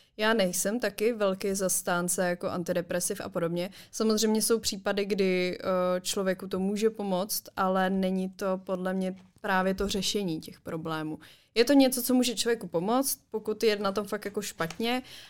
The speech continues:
ale třeba já jsem jako necítila, že by to bylo něco, co mi pomáhalo. Já jsem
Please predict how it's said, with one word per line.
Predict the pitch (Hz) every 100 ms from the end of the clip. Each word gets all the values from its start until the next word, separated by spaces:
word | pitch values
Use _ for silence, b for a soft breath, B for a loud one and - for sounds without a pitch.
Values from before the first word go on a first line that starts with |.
| B -
ale | 214 214 220 220 220
třeba | 214 - 220 214
já | 208 208 202
jsem | 202 220
jako | 202 202
necítila, | 214 185 185 185 185 175
že | 175
by | 185 185 180 185
to | 196
bylo | 190 190
něco, | 185 185
co | 190 202
mi | 190
pomáhalo. | 196 190 180 185
Já | 180
jsem | - 214 196